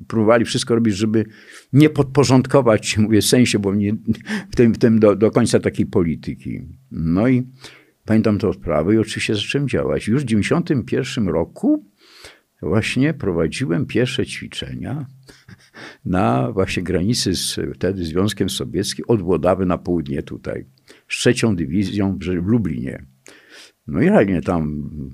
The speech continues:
w terenie takim otwartym i czołgi były, to jakieś szkieletowe ćwiczenia, ale te część na poligonie Dęba ćwiczyła. No, dywizyjne ćwiczenia. Zaprosiłem tam miejscową prasę, tak,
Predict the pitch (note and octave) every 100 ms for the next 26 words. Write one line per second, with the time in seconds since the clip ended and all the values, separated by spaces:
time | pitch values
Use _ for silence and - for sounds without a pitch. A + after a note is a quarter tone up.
0 | - - - F2+ D3+ D3 - G2 G2 F2+
1 | B1+ - C3+ D#3+ - B2 G#2 F#2+ F#2 -
2 | - A2+ C#3 C#3 B2 G#2+ F#2 D#2+ C#2+ -
3 | F2 C#2+ - C#3 C#3 C3 - C3 B2 G2
4 | E2 D#2 - - A#2+ A2 G2 E2 - F2
5 | D#2+ F2+ E2+ C2+ D#2+ B2+ C#3 C3 - A2+
6 | - G#2+ G#2 G2 G2 - - - - -
7 | - A3+ D#3+ A#2+ A#2+ C3+ A#2+ - - -
8 | C#2+ B1+ C2 B1 _ _ _ _ _ _
9 | - - - - A#2 C3+ A#2 - A#2+ F#2+
10 | F2 E2 D#2 - A1+ C2+ - A2 A2 -
11 | C3 - _ - G#2+